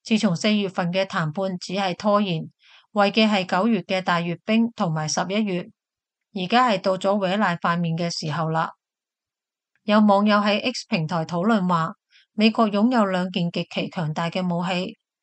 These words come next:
可以喺不發一槍嘅情況下重創中共。第一就係揭露中共高層嘅巨額貪污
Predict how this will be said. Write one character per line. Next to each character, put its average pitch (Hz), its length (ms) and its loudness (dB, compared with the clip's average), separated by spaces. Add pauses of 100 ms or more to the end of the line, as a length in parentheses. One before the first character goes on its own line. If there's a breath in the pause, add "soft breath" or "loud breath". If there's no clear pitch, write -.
(420)
可 220 120 2
以 247 180 2
喺 202 200 0
不 240 180 0
發 185 140 0
一 202 80 -2
槍 226 300 0
嘅 202 120 2
情 165 220 -6
況 180 240 -4
下 165 140 -4
重 170 220 -6
創 170 220 -4
中 208 220 0
共。 170 320 -2 (680)
第 185 100 0
一 175 140 0
就 226 140 -2
係 170 140 -2
揭 208 140 -4
露 185 220 -6
中 240 200 0
共 175 200 -4
高 220 200 -2
層 170 240 -2
嘅 175 160 -4
巨 170 260 -4
額 202 140 -4
貪 220 300 2
污 220 260 0